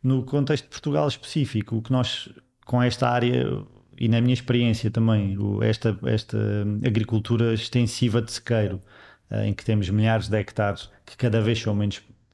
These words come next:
eh, produtivos, em que cada vez há mais desertificação, em que cada vez desaparece mais montado, eh,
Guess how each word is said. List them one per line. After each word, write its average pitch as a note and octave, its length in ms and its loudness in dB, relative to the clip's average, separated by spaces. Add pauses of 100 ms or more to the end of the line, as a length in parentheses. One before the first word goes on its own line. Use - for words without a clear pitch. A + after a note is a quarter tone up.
(120)
eh, A2 140 -2
produtivos, G#2 800 -2
em G#2+ 60 0
que G#2+ 60 0
cada A2 220 0
vez G#2+ 180 2
há A2 60 2
mais G#2+ 160 0
desertificação, G#2 760 -4
em G2 60 -2
que G2 60 -6
cada A2 200 0
vez G#2+ 160 2
desaparece A2+ 400 0
mais A2+ 180 0
montado, A#2 600 0 (580)
eh, B2 420 2